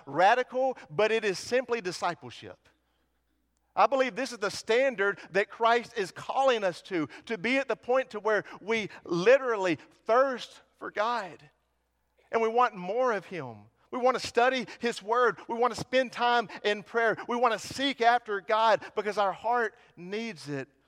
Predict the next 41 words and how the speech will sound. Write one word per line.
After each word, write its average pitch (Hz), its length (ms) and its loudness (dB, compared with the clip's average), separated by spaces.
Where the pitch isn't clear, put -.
so 147 220 -8
much. 123 580 -18
It 117 100 -12
says 143 260 -2
in 110 220 -8
Matthew 135 420 -4
ten, 135 240 -8
it 120 100 -8
says, 120 320 -6
"Whoever 147 340 -2
loves 143 280 -2
father 156 560 -2
or 117 60 -16
mother 156 540 -2
more 165 280 -2
than 131 180 -4
me 147 120 -4
is 143 120 -6
not 143 200 -4
worthy 135 380 -8
of 107 60 -10
me. 98 320 -20
And 131 120 -4
whoever 160 240 0
loves 147 220 0
son 160 300 -2
or 127 80 -6
daughter 135 340 0
more 131 260 -6
than 113 140 -10
me 117 160 -8
is 127 120 -10
not 113 200 -4
worthy 113 280 -8
of 101 80 -12
me. 113 300 -14
And 160 100 -2
whoever 190 180 0
does 160 160 -4
not 165 240 0
take 190 460 -6